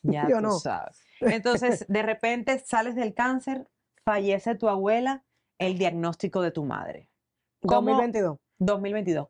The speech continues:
Speaker 1: ¿Qué representó para ti ese diagnóstico y cómo lo afrontaste con tu hijo?
Speaker 2: Eh, fue la peor parte,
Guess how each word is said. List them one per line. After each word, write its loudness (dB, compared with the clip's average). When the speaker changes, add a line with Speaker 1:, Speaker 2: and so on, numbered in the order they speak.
Speaker 1:
¿Qué 0
representó -2
para 2
ti -4
ese -2
diagnóstico -2
y -4
cómo 0
lo 2
afrontaste -4
con -2
tu 2
hijo? -4
Speaker 2:
Eh, 4
fue 0
la 2
peor 0
parte, -4